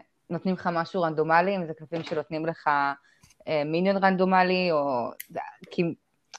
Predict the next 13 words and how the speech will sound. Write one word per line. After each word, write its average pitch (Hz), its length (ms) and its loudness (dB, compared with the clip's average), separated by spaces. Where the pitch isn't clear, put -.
זה 208 180 10
למה, 262 340 8
זה 208 180 6
אחת 226 200 2
מהסיבות 202 360 4
שאני 208 140 4
נורא 180 280 8
אוהבת 180 180 0
את - 100 -14
רוג, 160 280 4
כי 151 140 0
הרבה 156 340 4
מה-, 156 720 4